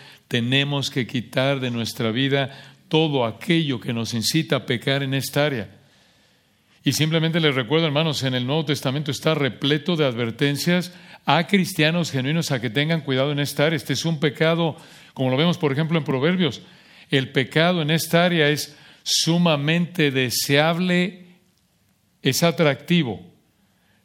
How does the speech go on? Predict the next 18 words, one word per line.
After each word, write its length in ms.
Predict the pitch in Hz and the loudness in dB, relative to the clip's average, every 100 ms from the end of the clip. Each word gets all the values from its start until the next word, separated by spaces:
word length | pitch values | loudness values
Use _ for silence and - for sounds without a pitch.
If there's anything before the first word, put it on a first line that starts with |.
| _ - | _ 0
es 380 | 143 160 - | 2 2 -2
engañoso 920 | 180 131 127 123 151 147 - 104 - _ _ - | -4 0 0 0 -2 -2 -4 -8 -10 _ _ -4
y 160 | 123 | 0
es 180 | 135 117 | 0 0
destructivo. 760 | 127 - 123 104 - 113 90 - _ - - - - - | -4 -2 -6 -6 -4 -4 -6 -16 _ -20 -20 -20 -12 -4
Sumamente 920 | - 180 233 233 165 165 175 175 160 | 4 6 8 6 4 4 2 4 4
destructivo, 840 | 143 - - 123 - 143 117 90 - _ _ - - | 4 2 -2 -6 0 0 0 -6 -14 _ _ -14 0
engañoso 1000 | 139 135 135 127 139 185 185 214 240 240 | 2 4 2 2 2 2 2 0 0 0
y 120 | 139 | 2
atractivo. 800 | 127 139 123 - 151 131 107 - - _ _ _ | 2 2 -2 2 0 0 -4 -10 -20 _ _ _
Tiene 280 | - 190 220 | 4 6 6
un 200 | 208 - | 2 4
potencial 1040 | 160 156 156 135 120 - 165 190 214 220 - - - _ | 2 4 2 0 -2 2 4 4 4 0 -10 -20 -20 _
muy, 540 | 127 139 160 202 226 196 | 0 4 6 6 4 2
muy 320 | 156 196 196 | 2 4 4
grande 420 | 165 175 190 185 | 2 4 4 4
de 160 | 147 131 | 2 2
destrucción. 1000 | 117 - 135 127 123 - 147 160 139 | 0 -4 -4 -4 -6 -4 -2 -2 -4